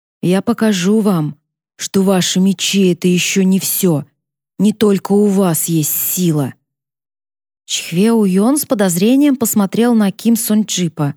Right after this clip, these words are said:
слишком усердно суетившегося у мертвого тела, и грозно приказал: «А ну, подними голову!» Ким Сунджип, ни секунды не колеблясь,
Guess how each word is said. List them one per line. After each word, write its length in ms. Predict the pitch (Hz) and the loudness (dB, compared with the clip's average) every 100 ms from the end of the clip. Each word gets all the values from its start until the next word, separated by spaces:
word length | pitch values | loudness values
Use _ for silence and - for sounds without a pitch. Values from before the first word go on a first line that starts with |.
| _ _ _ | _ _ _
слишком 560 | - 190 220 - 208 - | -6 0 0 0 -2 0
усердно 640 | 202 - - 247 185 165 | -4 -4 0 0 0 -2
суетившегося 880 | 156 170 165 - 160 - 208 190 185 | -2 -2 -4 -4 -2 -2 -2 -2 0
у 60 | 180 | 0
мертвого 500 | 190 196 - 185 185 | 0 -2 -4 -2 -2
тела, 460 | - 156 143 135 - _ _ _ _ - | -2 -2 -2 -6 -10 _ _ _ _ -8
и 60 | 170 | -4
грозно 420 | 160 254 220 233 | 0 0 0 0
приказал: 640 | 214 - 190 170 143 139 _ _ _ _ _ _ _ | -2 -2 -2 -2 -4 -6 _ _ _ _ _ _ _
«А 160 | - 180 | -2 2
ну, 300 | 202 269 262 _ _ _ _ | 4 2 0 _ _ _ _
подними 460 | 214 196 262 294 285 | 0 4 4 4 4
голову!» 560 | 190 208 165 147 143 - _ _ _ _ _ _ _ _ _ _ | 2 2 2 0 -4 -10 _ _ _ _ _ _ _ _ _ _
Ким 180 | - 269 | 0 2
Сунджип, 640 | 254 247 233 226 349 349 - - | 2 0 0 0 -2 -2 -6 0
ни 80 | 247 | 0
секунды 440 | - 269 262 190 | 0 0 0 2
не 140 | 202 214 | 2 0
колеблясь, 680 | 214 190 147 139 - - | 0 -2 -2 -4 -4 -8